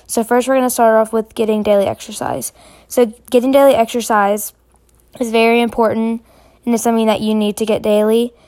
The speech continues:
Um, this can consist of doing daily runs, workouts on your own, um, walking the dog,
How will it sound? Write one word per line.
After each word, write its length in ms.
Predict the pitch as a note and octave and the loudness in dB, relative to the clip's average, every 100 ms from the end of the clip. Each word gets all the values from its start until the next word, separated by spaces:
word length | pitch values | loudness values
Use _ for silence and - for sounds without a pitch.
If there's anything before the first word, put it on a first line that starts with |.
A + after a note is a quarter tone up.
| _ _ - | _ _ -2
Um, 320 | A3+ G#3 G3+ | 0 0 -2
this 180 | A3 - | -6 -4
can 240 | - A#3 - _ | -4 -4 -4 _
consist 520 | - A#3 G#3+ A3+ A3 - | -8 -8 -4 -6 -4 -4
of 160 | A3 | -4
doing 260 | G#3 A3 G#3 | 0 0 0
daily 300 | G#3+ G#3 G#3 | 0 0 0
runs, 680 | G#3 A3 A3 G#3+ G#3+ - - _ _ _ - | 0 0 0 -2 -4 -8 -14 _ _ _ -6
workouts 380 | A#3 A3+ G#3 | 0 0 0
on 100 | A3 | 0
your 160 | A3 G#3+ | -2 -2
own, 600 | - A#3+ A#3+ A#3+ A#3 A#3 _ _ _ _ _ _ | 0 2 2 0 -2 -4 _ _ _ _ _ _
um, 380 | A#3+ A3 G3 G3 | 0 2 0 0
walking 300 | A#2 A3 A#3 | -2 0 -2
the 80 | G#3+ | 2
dog, 580 | A3 G#3+ G#3+ G#3+ G#3+ | 2 4 2 2 -2